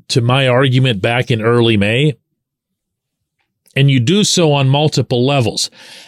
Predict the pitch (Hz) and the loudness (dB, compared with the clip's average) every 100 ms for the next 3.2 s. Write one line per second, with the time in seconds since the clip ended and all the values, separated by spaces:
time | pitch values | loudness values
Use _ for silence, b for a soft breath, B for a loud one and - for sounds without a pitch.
0 | - 113 117 143 147 170 156 123 147 143 | -6 -2 2 4 4 2 0 0 2 2
1 | 117 123 139 160 123 117 107 107 101 - | 0 0 2 2 2 2 2 2 0 -2
2 | 98 104 101 87 110 120 - 107 92 - | -2 -2 -4 -4 -4 -4 -4 -6 -6 -6
3 | - - | -6 -6